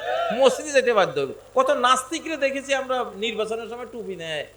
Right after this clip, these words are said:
তসবি নেয়, বড় বড় ওয়াজও করে, ঠিক না? কত দেখেছি। ধরুন, একটা মহিলা, সে অর্ধ উলঙ্গ, পোশাক আশাক ওরকম নাই, সে একটা বাসে উঠবে, দেখে যে হায় রে, সব বোরকাওয়ালি।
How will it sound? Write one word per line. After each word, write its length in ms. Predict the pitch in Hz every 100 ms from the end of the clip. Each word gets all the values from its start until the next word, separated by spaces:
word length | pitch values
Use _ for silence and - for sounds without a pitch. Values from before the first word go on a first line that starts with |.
| - -
তসবি 440 | 208 214 202 247 226
নেয়, 380 | 208 196 208 226 175 147
বড় 180 | 214 185
বড় 360 | 185 190 175 165 - 185
ওয়াজও 380 | 202 196 202
করে, 240 | - 151 135
ঠিক 240 | 156 180
না? 160 | 180 277 - - - - - - - _ - _ _ _ _ _ _ _ _ _ _ _ _ _ _ _ _ _ -
কত 200 | 208 208
দেখেছি। 500 | 175 151 120 - - - - _ _ 156
ধরুন, 320 | 240 240 185 - -
একটা 560 | 170 175 156 147 143 - 156
মহিলা, 480 | 156 143 131 127 - - - - - -
সে 220 | - 175
অর্ধ 260 | 165 156 170
উলঙ্গ, 440 | 160 143 135 131 170
পোশাক 260 | 156 165
আশাক 240 | 151 151 147
ওরকম 280 | 131 127 120
নাই, 200 | 120 120 - - -
সে 120 | - 233
একটা 240 | 226 226
বাসে 360 | 190 202 202 226
উঠবে, 260 | 185 180
দেখে 260 | 185 190 208
যে 80 | 202
হায় 220 | 185 196
রে, 120 | 202
সব 360 | - 170 202 175
বোরকাওয়ালি। 480 | 160 139 117 104